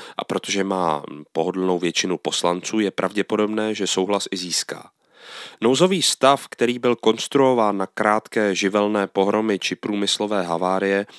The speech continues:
se rozhodně nehodil ani na covid a nehodí se ani na řízení uprchlické vlny. Ale český stát je tak neuvěřitelně neakceschopný, že pokud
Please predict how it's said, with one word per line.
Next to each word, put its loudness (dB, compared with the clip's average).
se -2
rozhodně 4
nehodil 0
ani 0
na 2
covid 0
a -4
nehodí -2
se -2
ani -2
na 0
řízení -2
uprchlické -2
vlny. 0
Ale 2
český 0
stát 0
je 0
tak -4
neuvěřitelně 0
neakceschopný, -2
že -2
pokud -8